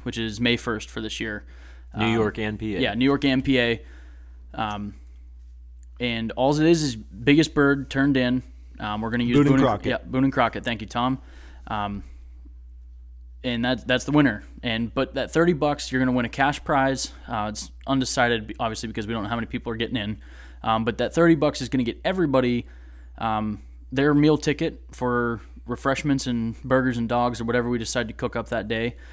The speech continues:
Speaker 1: uh, opening day. Um, there's gonna be an after party starting about one o'clock, um, and go throughout the rest of the afternoon after hunting season, or after opening day of turkey, uh, if you will. But, um, so yeah, come on out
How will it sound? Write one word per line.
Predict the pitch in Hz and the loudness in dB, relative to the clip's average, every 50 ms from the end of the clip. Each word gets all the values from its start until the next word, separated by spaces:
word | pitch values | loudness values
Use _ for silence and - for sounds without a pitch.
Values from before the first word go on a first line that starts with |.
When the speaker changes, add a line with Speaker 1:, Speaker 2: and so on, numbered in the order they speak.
| - - - - | -18 -18 -10 -4
Speaker 1:
uh, | 110 107 - | -2 0 0
opening | - 127 - - 127 120 117 | 2 0 0 2 0 0 2
day. | 107 117 113 113 120 127 - - - - - | 0 0 0 0 0 -2 -4 -10 -16 -14 -10
Um, | 107 104 104 | -8 -6 -4
there's | 110 113 113 | -4 -4 -2
gonna | - 120 117 | -2 -2 0
be | 117 | 0
an | 110 | 0
after | 107 117 117 - 120 | 2 0 0 -2 -4
party | 113 - 120 117 117 | -4 -2 0 0 0
starting | 113 - - 123 120 113 113 | -2 -2 -2 -2 -2 0 -2
about | 110 110 - - | -2 -4 -2 -2
one | 113 120 120 | 0 -2 -2
o'clock, | 117 - - 123 127 131 135 - - - - - - - - - - - - - - | -2 -2 0 2 2 2 0 -2 -8 -18 -18 -18 -18 -18 -18 -18 -18 -18 -18 -12 -6
um, | - 107 107 107 | -2 -2 0 0
and | 113 113 | 0 0
go | 117 117 117 | 2 2 0
throughout | 110 - 117 117 117 113 | 0 0 0 0 0 0
the | - 107 113 113 104 107 - - | -2 -2 -2 0 -2 -2 -2 -2
rest | 123 123 - - | -4 -4 -2 -4
of | 117 | -4
the | 120 120 | -2 0
afternoon | 117 113 - 117 113 117 117 113 | 0 0 -2 -2 -4 -2 -2 -2
after | 110 110 - - 110 | -4 -6 -6 -6 -6
hunting | 110 113 85 117 | -6 -6 -6 -4
season, | - 120 113 107 113 117 120 117 - - - | -4 -4 -4 -4 -4 -4 -4 -6 -8 -6 -2
or | 131 120 | 2 2
after | 117 120 - - 120 110 110 104 - - - - - - - - | 2 2 0 -2 -4 -4 -4 -6 -10 -16 -18 -18 -18 -18 -8 -6
opening | - 120 - 113 110 | -6 -4 -4 -4 -4
day | 110 107 | -4 -4
of | 104 - | -4 -6
turkey, | - 113 104 - 104 104 | -6 -6 -6 -6 -8 -8
uh, | 98 - - - - - - | -8 -10 -14 -16 -16 -14 -14
if | 110 - - | -12 -10 -8
you | 107 107 | -8 -6
will. | 107 107 117 123 - - - - - - - - - - - - - - - - | -6 -6 -6 -8 -10 -14 -20 -20 -20 -20 -20 -20 -20 -20 -20 -20 -20 -20 -16 -8
But, | - 113 107 | -6 -4 -4
um, | 104 101 104 101 101 101 98 - - - - - - - - | -2 -2 -4 -4 -6 -8 -10 -14 -16 -18 -18 -18 -18 -18 -16
so | - - 139 | -6 -2 2
yeah, | 151 156 127 101 - - - - - - - - - - | 4 4 4 2 0 -6 -18 -20 -20 -20 -18 -18 -12 -6
come | - 123 | -2 0
on | 113 113 | 2 2
out | 117 120 123 123 - | 2 2 2 0 -2